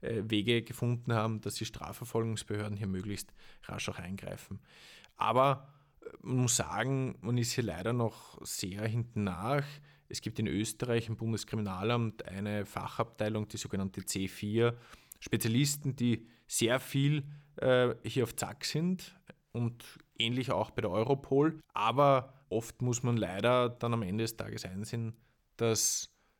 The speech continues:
trotzdem die Möglichkeiten, und zwar die rechtlichen und die faktischen Möglichkeiten,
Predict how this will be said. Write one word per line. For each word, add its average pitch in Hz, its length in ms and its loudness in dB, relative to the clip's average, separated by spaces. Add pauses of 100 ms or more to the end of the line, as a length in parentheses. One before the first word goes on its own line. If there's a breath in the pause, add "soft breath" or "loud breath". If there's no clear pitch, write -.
(180)
trotzdem 110 600 0
die 117 160 0
Möglichkeiten, 117 840 2
und 107 100 -4
zwar - 120 -6
die 110 80 0
rechtlichen 98 520 -2
und 110 140 -4
die - 40 -8
faktischen - 520 -6
Möglichkeiten, 104 640 -6